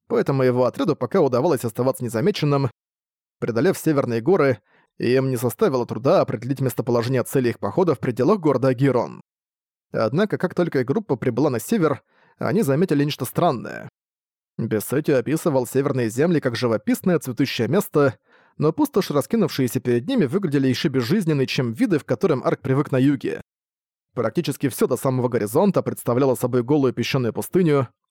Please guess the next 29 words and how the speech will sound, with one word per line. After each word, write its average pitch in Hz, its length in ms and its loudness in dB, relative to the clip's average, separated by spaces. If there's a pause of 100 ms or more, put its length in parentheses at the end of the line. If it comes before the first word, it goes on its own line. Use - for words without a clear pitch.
(180)
усеянную 143 600 2
редкими 156 340 0
засохшими 135 540 0
перелесками. 123 800 -2 (680)
«Это 120 280 0
влияние 135 400 2
мирового 135 400 2
древа?» 160 500 2 (460)
Арк 139 260 0
вспомнил 143 460 -2
свиток, - 520 -4 (220)
содержание 131 580 -2
которого 143 440 0
расшифровал 135 500 0
для 131 140 -2
него 139 200 2
Бона. 120 460 0 (720)
В - 180 -6
нем 165 220 0
говорилось, 143 420 0
что 127 140 -2
изначально 131 420 -2
Нижний 139 340 0
мир 190 180 2
изобиловал 123 540 0
жизнью 139 360 0
как - 160 -8
на 117 100 -2
севере, 143 480 0